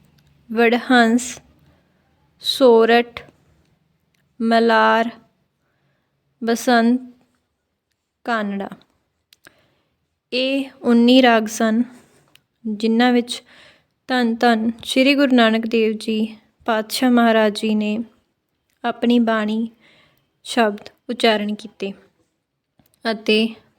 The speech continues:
ਭਾਈ ਮਰਦਾਨਾ ਜੀ ਨੇ ਇਹਨਾਂ ਰਾਗਾਂ ਲਈ ਆਪਣਾ ਜਿਹੜਾ ਰਬਾਬ ਵਜਾਇਆ। ਇਸ ਤਰ੍ਹਾਂ ਭਾਈ ਮਰਦਾਨਾ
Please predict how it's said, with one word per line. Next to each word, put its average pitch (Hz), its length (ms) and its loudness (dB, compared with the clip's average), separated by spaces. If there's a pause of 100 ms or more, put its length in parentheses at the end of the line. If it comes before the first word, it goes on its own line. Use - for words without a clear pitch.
ਭਾਈ 240 440 -2 (160)
ਮਰਦਾਨਾ 220 520 2
ਜੀ 233 240 0
ਨੇ 220 300 -2 (600)
ਇਹਨਾਂ 254 340 0
ਰਾਗਾਂ 226 480 0 (840)
ਲਈ 226 400 -2 (520)
ਆਪਣਾ 226 360 -2
ਜਿਹੜਾ 233 360 2
ਰਬਾਬ 214 480 0 (920)
ਵਜਾਇਆ। 202 520 -4 (2750)
ਇਸ 269 180 -4
ਤਰ੍ਹਾਂ 220 460 0 (600)
ਭਾਈ 247 300 2
ਮਰਦਾਨਾ 220 800 -2